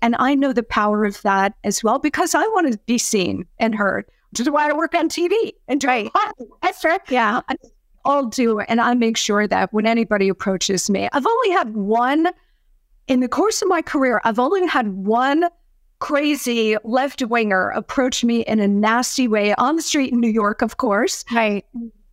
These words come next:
Speaker 1: This was years ago, I think during the George W. Bush years. And he came up
Speaker 2: <laughs>
Speaker 1: at me about the Iraq War and calling me a fascist.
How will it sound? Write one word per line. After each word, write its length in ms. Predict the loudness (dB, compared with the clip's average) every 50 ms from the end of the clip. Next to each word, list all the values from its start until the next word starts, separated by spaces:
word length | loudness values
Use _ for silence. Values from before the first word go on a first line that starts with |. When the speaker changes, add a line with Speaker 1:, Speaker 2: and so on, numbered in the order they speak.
| -20 -20 _ _
Speaker 1:
This 220 | -2 -2 -2 -2 -4
was 140 | -4 -2
years 240 | 0 0 0 0 0
ago, 220 | 0 0 0 2 2
I 120 | 0 0
think 220 | 0 0 -2 -2 -4 _ _
during 320 | 0 0 2 2 2 2
the 80 | 0 0
George 340 | 0 0 0 0 -2 0 -2
W. 300 | 0 0 2 0 0 2
Bush 260 | 0 0 0 0 0
years. 380 | 0 0 0 -2 -2 -4 -4 -8 -12 -20 -8 -2
And 100 | -2 -2
he 60 | -2
came 200 | -2 -2 -2 0
up 180 | 0 -2 -2 -4
Speaker 2:
<laughs> 0 |
Speaker 1:
at 120 | -10 -12 -12 _ _ _ _ _ _ -20 _ _ _ _ 0 0 0 0 0 0
me 100 | 0 2
about 280 | 2 0 0 0 0
the 80 | 0 0
Iraq 440 | 0 2 2 2 0 0 -2 -2 -2
War 220 | -2 0 0 0
and 100 | 0 0
calling 300 | 0 0 0 2 2 2
me 80 | 2 2
a 80 | 0
fascist. 760 | 0 0 0 0 0 0 -2 -4 -4 -6 -6 -6 -8 -10 -14